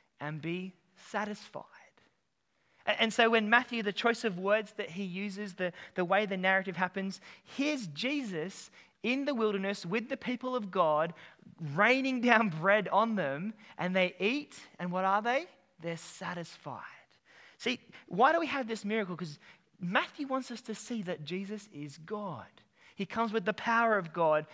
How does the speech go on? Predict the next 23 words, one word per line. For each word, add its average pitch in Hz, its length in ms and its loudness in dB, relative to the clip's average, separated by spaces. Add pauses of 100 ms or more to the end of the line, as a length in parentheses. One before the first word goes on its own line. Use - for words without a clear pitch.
(140)
He 196 120 -4
comes 208 400 -2 (500)
to 190 220 0 (360)
care 233 400 -2
for 180 240 -2
us - 400 -6 (360)
just 202 220 -8
how 190 180 -4
God 185 420 -6
did 127 220 -8
for 147 100 -12
his 151 180 -10
people 190 400 -10
in 120 80 -12
the 127 100 -8
Old 127 140 -8
Testament. 151 380 -18 (2500)
See, 254 180 -4
Jesus 294 500 -4
knows 226 340 0
what 240 120 -2
we 220 140 -2
need. 170 460 -8